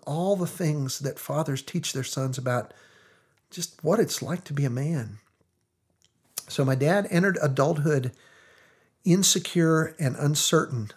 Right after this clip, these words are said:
about who he was supposed to be. And it took me forever to, to, to,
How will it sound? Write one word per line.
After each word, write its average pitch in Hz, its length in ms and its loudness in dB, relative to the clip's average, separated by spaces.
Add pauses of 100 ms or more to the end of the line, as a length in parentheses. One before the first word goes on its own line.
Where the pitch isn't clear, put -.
(220)
about 123 480 0
who 156 200 0
he 143 140 6
was 139 140 0
supposed 120 300 -4
to 123 60 -8
be. 117 240 -2 (400)
And 135 160 2
it 196 200 4
took 214 280 0
me 196 200 2
forever 190 800 2
to, 143 80 0
to, 135 300 -4
to, 143 380 -4